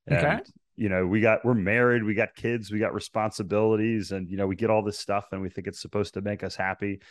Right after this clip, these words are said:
Speaker 2: And then it peaks, it starts to ramp back up when you're in your lower fifties, and then it just keeps going up, basically,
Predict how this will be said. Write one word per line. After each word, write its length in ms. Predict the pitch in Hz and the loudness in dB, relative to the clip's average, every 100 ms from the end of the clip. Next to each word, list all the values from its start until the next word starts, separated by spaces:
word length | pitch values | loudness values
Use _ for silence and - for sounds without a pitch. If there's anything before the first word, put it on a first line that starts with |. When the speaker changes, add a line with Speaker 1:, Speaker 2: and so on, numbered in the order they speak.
| - - - | -20 -20 -2
Speaker 2:
And 200 | 98 101 | 0 4
then 320 | 107 104 95 | 2 2 -4
it 160 | 110 - | -8 -2
peaks, 320 | 139 143 - | -2 -2 -6
it 360 | 101 90 107 - | -8 -6 -6 -4
starts 280 | 123 117 - | -4 -2 -4
to 100 | 101 | -4
ramp 240 | 113 107 | -4 -2
back 260 | 101 101 120 | -4 -2 2
up 260 | 143 - _ _ _ _ | 2 0 _ _ _ _
when 160 | 101 104 | -2 2
you're 160 | 101 | 4
in 80 | 104 | 4
your 120 | 98 | 2
lower 240 | 95 101 90 | 0 0 -2
fifties, 480 | 110 104 95 80 | -4 -4 -6 -6
and 100 | 90 | -6
then 100 | 90 | -6
it 120 | 87 80 | -6 -8
just 200 | 90 - | -12 -8
keeps 220 | 95 - | -10 -8
going 240 | 90 85 | -8 -4
up, 180 | 87 78 | -6 -4
basically, 560 | 87 - - 87 82 | -6 -8 -10 -8 -8